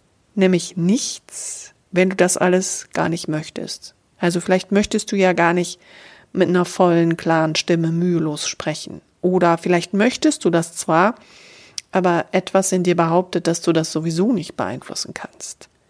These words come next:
Ja? Vielleicht möchtest du jetzt auch gar nicht hören, dass du die Person bist, die das Ganze in der Hand hat. Ja? Du bist das ganz alleine. Du ganz alleine bist diejenige,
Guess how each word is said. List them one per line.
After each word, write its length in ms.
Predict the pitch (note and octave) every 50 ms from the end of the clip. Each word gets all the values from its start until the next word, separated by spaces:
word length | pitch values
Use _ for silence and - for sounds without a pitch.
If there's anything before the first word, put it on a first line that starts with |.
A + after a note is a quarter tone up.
| _ _ _ _ _ _ _ _ -
Ja? 340 | - D#3+ E3 F3 G#3+ C4+ D4+ D4 _ _ _ _ _
Vielleicht 360 | - - F3 E3+ F3 E3+ -
möchtest 420 | - F3+ F#3 F3+ - G3 F#3 - -
du 120 | F#3 F#3+
jetzt 280 | F#3+ F3+ F3 E3+ E3+ -
auch 300 | - E3 D#3+ - - - _ _ _ _ -
gar 220 | - F3+ F3+ G3+
nicht 220 | B3 C4 A#3+ -
hören, 220 | - A3+ A#3+ B3 A#3
dass 200 | G#3+ G#3 G#3+ -
du 160 | - B3 B3
die 100 | A3+ G#3+
Person 480 | G3+ - G3+ F3+ F#3 E3+ E3 E3+ E3+ D#3+
bist, 260 | D#3+ D#3 - - - - - - - - - - - -
die 80 | F#3 F#3
das 180 | F3+ F3 -
Ganze 300 | - F3 E3+ E3 - E3
in 80 | D#3+ D#3
der 180 | D3 D3+ D3
Hand 300 | D3+ D#3 D3 C3+ D#3 -
hat. 240 | - - F#2+ - -
Ja? 160 | - D#3+ F3
Du 140 | F3 F3 F#3
bist 420 | F3+ G#3 G#3 G3+ - - - - - _ _ _ _ _ _ _ _ _ _ _ -
das 160 | - - -
ganz 240 | - A3+ A#3 A3+ -
alleine. 460 | A#3 A3 G#3 G3+ G#3 G#3+ G#3+ G3 E3+
Du 280 | E3 G3 A3 C4+ C#4+
ganz 280 | C4+ - A3+ A#3 A#3 -
alleine 420 | A3+ G#3+ G#3 G3+ G3 G3+ G3+ G3+
bist 240 | F#3+ G3 F#3+ - -
diejenige, 580 | F#3 F#3 F3+ F3+ F3+ F3+ F3 E3+ F3 E3 D#3+